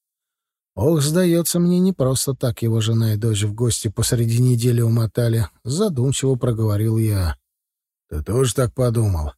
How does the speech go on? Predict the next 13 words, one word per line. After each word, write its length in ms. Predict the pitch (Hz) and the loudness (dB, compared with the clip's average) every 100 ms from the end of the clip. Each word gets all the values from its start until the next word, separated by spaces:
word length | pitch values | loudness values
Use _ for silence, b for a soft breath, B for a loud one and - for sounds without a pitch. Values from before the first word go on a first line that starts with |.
| _ | _
усмехнулся 680 | 123 - 151 135 92 - 107 | -6 -2 -2 -2 -2 -2 -2
Иван. 320 | 117 85 73 _ | -2 -2 -6 _
«А 120 | 87 104 | -2 2
не 160 | 120 | 2
запойный 640 | 110 110 92 107 147 147 143 | 2 -2 -2 0 2 2 2
ли 120 | 139 | 2
у 100 | 135 | 2
нас 240 | 143 151 | 2 0
соседушка?» 880 | - 123 - 190 202 113 - 78 67 _ _ _ _ - | -2 -2 0 0 0 -2 -4 -8 -8 _ _ _ _ -4
«Только 400 | 107 117 104 107 | 0 0 0 0
этого 320 | 104 98 95 | 0 0 0
не 140 | 95 | 0
хватало», — 680 | 85 101 92 98 92 87 | 0 -2 0 0 0 -2